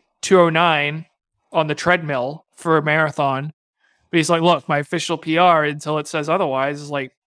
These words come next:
two ten." That's what it is right now. It's two ten from Boston earlier this year. He, he understands these things have a place, but he likes to do some of these things people consider crazy. That's just sort of part of his training. He'll run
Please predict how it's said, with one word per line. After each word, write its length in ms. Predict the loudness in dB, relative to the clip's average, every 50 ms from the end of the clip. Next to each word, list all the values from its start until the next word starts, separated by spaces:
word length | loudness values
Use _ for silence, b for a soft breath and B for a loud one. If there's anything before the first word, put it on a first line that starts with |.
| _ _ -14
two 160 | -10 -10 -8
ten." 360 | -4 -2 0 0 0 -2 -4
That's 180 | -8 -10 -8 -4
what 120 | -4 -2
it 60 | -2 -2
is 160 | -4 -4 -4
right 160 | -4 -4 -2
now. 180 | -2 0 0 -2
It's 120 | -2 -4
two 140 | -8 -8 -8
ten 260 | -6 -6 -6 -6 -8
from 160 | -10 -10 -4
Boston 380 | -2 -2 -2 -2 -4 -8 -8 -6
earlier 320 | -4 -4 -4 -4 -4 -6
this 240 | -8 -8 -10 -8 -6
year. 280 | -4 -2 -2 -4 -4 -6 _ _ _ _ _ _ _ _ _ _ _ _ _ _ _ _ _ _ _ _ _ _ _ _ _ _ _
He, 180 | -14 -12 -12 -6
he 240 | -2 2 4 4 4
understands 600 | 4 2 0 -2 -2 0 0 0 0 0 -2 -8 -12 -8
these 240 | -2 0 0 0 0
things 260 | 0 0 0 0 0 -2
have 120 | -2 -2
a 60 | -2
place, 280 | -2 0 0 0 0 -2
but 120 | -4 -4
he 100 | -2 0
likes 280 | 2 2 2 2 0 -4
to 80 | -6 -2
do 180 | -2 -2 -2
some 200 | -2 -4 -4 -4
of 80 | -4 -4
these 300 | -4 -4 -4 -6 -10 -16 _ _ _ _ _ _
things 260 | -4 -4 -4 -4 -6
people 300 | -10 -8 -8 -6 -6 -6
consider 360 | -6 -8 -10 -8 -6 -6 -6 -6
crazy. 680 | -4 -2 0 0 0 0 -2 -6 -8 -8 -8 -10 -12 _ -10
That's 160 | -10 -10 -10
just 180 | -10 -10 -10 -6
sort 140 | -6 -6 -6
of 80 | -4
part 220 | -2 0 0 0 0
of 60 | 0
his 120 | -4 -8
training. 440 | -8 -6 -4 -2 -2 -2 -4 -8 -14 -12
He'll 220 | -8 -6 -4 0
run 400 | 2 2 2 2 0 -2 -4